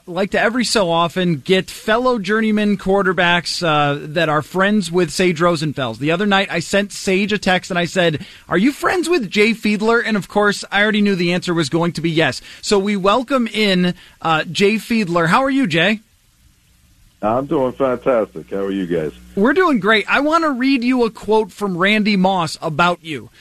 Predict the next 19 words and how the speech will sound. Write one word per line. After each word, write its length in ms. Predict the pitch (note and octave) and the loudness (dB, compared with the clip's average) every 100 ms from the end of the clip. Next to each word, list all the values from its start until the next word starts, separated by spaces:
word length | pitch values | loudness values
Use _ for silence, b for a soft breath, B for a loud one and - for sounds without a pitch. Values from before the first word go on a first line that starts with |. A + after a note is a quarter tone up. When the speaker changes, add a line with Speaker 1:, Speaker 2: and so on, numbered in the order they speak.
| B B | B B
Speaker 1:
um, 320 | E3 E3+ E3 | -2 2 2
because 340 | D#3 F#3+ G#3 F3 | 0 0 0 0
you 80 | G#3 | -4
played 480 | G3+ A3 A3+ F#3+ | 0 0 0 -2
for 240 | - F#3 A3 | -4 0 0
the 80 | A3 | 2
Vikings, 480 | G3+ G3 A#3 A#3 G3 | 0 0 0 0 0
uh, 140 | E3+ | -2
in 120 | F3 D#3+ | -2 -2
nineteen 400 | E3+ F#3+ A3 G#3 | 0 0 -2 0
ninety-eight, 640 | F#3+ G#3+ G3+ E3 E3 G3 - | 0 0 2 2 2 -2 -2
and 420 | E3+ E3+ E3 D3+ | 2 2 2 -2
then 460 | D3+ E3 E3+ F3 D#3+ | -2 0 2 0 -2
you 160 | E3 D#3+ | -2 0
obviously 400 | E3 F3 - E3+ | 0 0 -4 0
go 180 | D#3+ D#3+ | 0 2
on 240 | E3 E3+ | 2 0
to 200 | - E3 | 0 0
Miami, 600 | E3+ D#3+ D3+ C#3 F#3 A#3 | 2 2 2 2 2 0